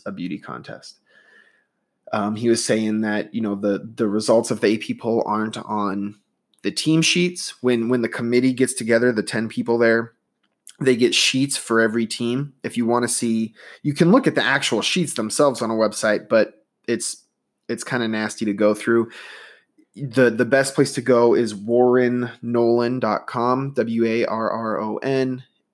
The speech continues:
N O L A N dot com, Warren Nolan. And he has team sheets separated both by R P I and the net. You just, you wanna go to the net team sheet,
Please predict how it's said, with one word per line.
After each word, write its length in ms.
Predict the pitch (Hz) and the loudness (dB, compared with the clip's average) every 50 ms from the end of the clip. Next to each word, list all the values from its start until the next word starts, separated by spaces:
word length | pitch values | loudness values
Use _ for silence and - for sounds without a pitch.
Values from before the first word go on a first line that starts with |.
| _ _ _ _ _ | _ _ _ _ _
N 720 | 123 123 120 120 120 120 117 120 120 117 120 120 117 107 - - | -6 -6 -4 -4 -4 -4 -4 -4 -4 -4 -6 -8 -10 -14 -10 -8
O 240 | 117 117 117 113 101 | -6 -4 -4 -4 -4
L 260 | - 113 113 104 - | -4 -4 -4 -2 -2
A 160 | 113 113 110 | -2 -4 -4
N 400 | - - 120 123 123 123 135 139 _ _ | -4 -2 -2 -2 -2 -4 -8 -12 _ _
dot 240 | - 104 104 - - | -6 -6 -6 -6 -4
com, 380 | - 131 135 131 135 131 127 _ _ _ _ _ _ _ _ _ _ _ _ _ - _ | -2 -2 -2 0 -2 -6 -10 _ _ _ _ _ _ _ _ _ _ _ _ _ -14 _
Warren 380 | 131 117 120 120 117 113 117 123 | -4 0 2 2 4 2 2 2
Nolan. 440 | 131 131 135 139 135 135 139 139 - - - - - - - _ _ _ _ | 2 4 4 4 2 2 0 -4 -10 -18 -20 -20 -20 -20 -20 _ _ _ _
And 400 | 120 117 110 113 113 113 113 104 - - _ | -2 0 0 2 0 0 -2 -4 -6 -14 _
he 200 | - - 131 139 | -6 0 4 4
has 220 | 135 127 120 - | 4 4 2 -4
team 260 | - - - 135 127 117 | -6 -4 -2 -2 -2 0
sheets 300 | - - - 113 - - | -2 -2 -2 -4 -2 -2
separated 400 | - 120 - 131 120 117 113 110 | -2 0 2 2 2 2 2 2
both 200 | 123 127 120 123 | 2 2 2 2
by 120 | 120 110 | 0 2
R 200 | - 110 123 120 | 4 4 2 2
P 160 | 120 - 123 | 0 -2 -2
I 220 | 113 113 117 117 113 | 0 0 0 0 0
and 380 | - - 107 107 110 117 113 | -2 -4 -4 -4 -4 -6 -6
the 80 | 107 101 | -6 -6
net. 360 | 101 104 110 123 147 147 - | -4 -2 0 0 0 -2 -4
You 80 | 110 107 | -8 -8
just, 260 | 107 101 - - - | -8 -8 -10 -10 -8
you 80 | 113 | -8
wanna 180 | 113 107 107 107 | -6 -6 -6 -4
go 120 | 104 107 | -4 -4
to 80 | 107 104 | -6 -4
the 100 | 101 101 | -6 -6
net 300 | 101 101 101 98 - - | -6 -4 -6 -6 -8 -10
team 220 | - 110 110 110 | -10 -8 -8 -6
sheet, 380 | 107 - - 117 113 113 - | -6 -6 -6 -4 -4 -6 -6